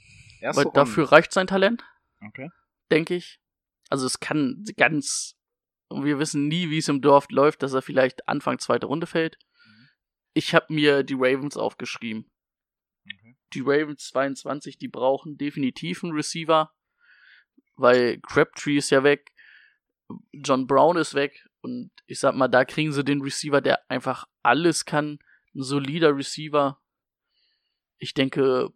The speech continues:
Speaker 2: da würde er gut hinpassen.
Speaker 1: Okay. Ich hätte ihn ein bisschen später gesehen. Ich hätte eher, eher gesagt in der zweiten Runde.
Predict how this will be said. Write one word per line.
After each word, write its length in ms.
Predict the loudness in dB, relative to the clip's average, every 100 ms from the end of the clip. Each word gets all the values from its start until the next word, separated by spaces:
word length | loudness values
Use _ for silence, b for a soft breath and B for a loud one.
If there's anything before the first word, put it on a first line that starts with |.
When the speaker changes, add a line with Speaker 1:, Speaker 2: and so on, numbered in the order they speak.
| _ _
Speaker 2:
da 340 | 2 2 2 -2
würde 200 | 0 0
er 100 | -2
gut 240 | _ -16
hinpassen. 540 | -16 -14 -12 -10 -12 _ _ _ _ _ _ _ _
Speaker 1:
Okay. 240 | _ -20 -20 _ _ _ _ _ _ _ _ _ _ _ _
Ich 120 | -18
hätte 160 | -12
ihn 60 | -8
ein 40 |
bisschen 240 | -8 -8 -6
später 400 | -6 -6 -10 -10
gesehen. 340 | -14 -20 -20
Ich 120 | -18
hätte 160 | -16 -4
eher, 200 | -2 2
eher 180 | 2 0
gesagt 340 | 0 -4 -4
in 60 | -6
der 120 | -8
zweiten 360 | -4 -2 -2 -4
Runde. 380 | -10 -10 -16